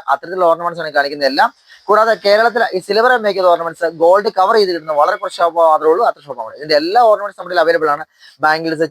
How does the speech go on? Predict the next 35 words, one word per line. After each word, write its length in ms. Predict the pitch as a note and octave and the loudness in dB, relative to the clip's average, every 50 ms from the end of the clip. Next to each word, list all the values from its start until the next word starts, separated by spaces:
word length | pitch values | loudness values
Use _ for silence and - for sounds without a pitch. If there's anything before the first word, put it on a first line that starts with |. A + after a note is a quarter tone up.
| - | -2
ചെയിൻസ്, 280 | E3 D#3+ D#3+ E3 D#3 - D#3 | 0 0 0 -2 -4 -6 -4
ഇയറിംഗ്സ് 280 | D3+ D#3+ E3 E3+ D#3+ E3 | -4 -4 -4 -6 -8 -12
ഒക്കെ 140 | D#3 _ - A3+ | -8 _ 0 0
നമ്മുടെ 180 | F#3+ F3 E3 D3 | 2 2 2 0
ഉണ്ട് 100 | C3+ C3 D#3+ | 0 0 0
കേട്ടോ. 140 | F#3+ F#3 - - _ _ _ _ _ _ - | 2 2 0 -2 _ _ _ _ _ _ -8
അപ്പൊ 100 | - D3 | -2 -2
അതിന്റെ 140 | F3 F#3 G3+ F#3+ | 0 0 0 2
കുറെ 180 | G3 F#3+ G#3 B3 A#3 | 2 2 4 2 2
ഡിസൈൻസ് 240 | A#3 G#3 A#3 A3+ A3 A3+ | 0 0 -2 -2 -2 -2
ഞാൻ 80 | G3+ F#3+ F#3 | 0 0 0
കാണിക്കുന്നുണ്ട്. 380 | F#3+ F#3+ F#3 F#3 G3 A3+ B3+ - | 0 0 -4 -6 -4 -6 -4 -2
കൂടാതെ 200 | G#3 G3 G3+ G3+ F3 | 0 0 2 2 2
ഗിവ് 100 | F3+ F3+ | 2 2
അവേ 100 | F3+ E3+ E3 | 2 2 2
നടക്കപ്പെടും. 380 | D#3 D3+ D3+ C#3+ B2 - - - | -2 -2 -2 -10 -12 -16 -18 -10
മഹാലക്ഷ്മി 360 | - F#3+ G3+ G3 - - A3+ G#3 G#3+ | -4 -4 -4 -4 -6 -10 -8 -6 -6
YouTube 240 | A#3 G#3 C4 A3+ A#3+ | -6 -6 -4 0 2
ചാനലിനെ 220 | A3+ G#3 G3+ G3 F#3+ F3+ | 2 4 4 2 0 0
കുറിച്ച് 160 | F3+ F#3+ F3+ | 2 2 2
അഭിപ്രായം 220 | E3+ F3 F3+ F3+ F3 | 4 4 2 2 2
പറയുന്ന 180 | E3 D#3+ D#3 C#3+ | 2 2 2 2
ആളുകളും 220 | C#3+ D3 - G#3+ G3+ | 2 0 -2 -6 -10
മഹാലക്ഷ്മി 300 | F3+ F3 - - F#3+ F#3+ E3 E3+ F#3 | -10 -12 -12 -12 -12 -6 0 2 2
ഓൺലൈൻ 200 | G3+ A3 A#3+ A3 G3+ | 2 2 2 0 0
പർച്ചേസ് 260 | F3+ - G3+ F#3 F#3+ E3+ | -2 -2 -4 -6 -6 -6
ആശ്രയിക്കും 360 | - - D3+ D3+ D3 F#3 - - - - - - - - - | -8 -10 -12 -12 -12 -12 -20 -20 -20 -20 -20 -20 -12 -4 0
ഒരാൾക്ക് 380 | G#3 A#3+ A#3+ G#3 F3 C#3 C#3+ C#3+ D3+ | 2 2 2 2 2 -2 -4 -6 -6
ഗിഫ്റ്റ് 180 | D#3+ - - A3 | -6 -2 -2 0
ആയിട്ട് 120 | A3+ A3+ A3 | 0 0 0
ഞാൻ 100 | G#3+ G3 | 0 0
എല്ലാ 220 | F#3 G3+ A3+ B3+ C4+ | -2 -2 -2 0 0
ദിവസവും 160 | C4 A#3 A#3+ A3 | 0 0 -2 -4
എന്തെങ്കിലും 200 | G#3 A3 G#3+ G3+ | -6 -4 -2 -2
കൊടുക്കുന്നുണ്ട്. 360 | G3 F#3+ G3 F3+ E3 E3+ G#3+ | -2 -2 -2 -4 -4 -6 -6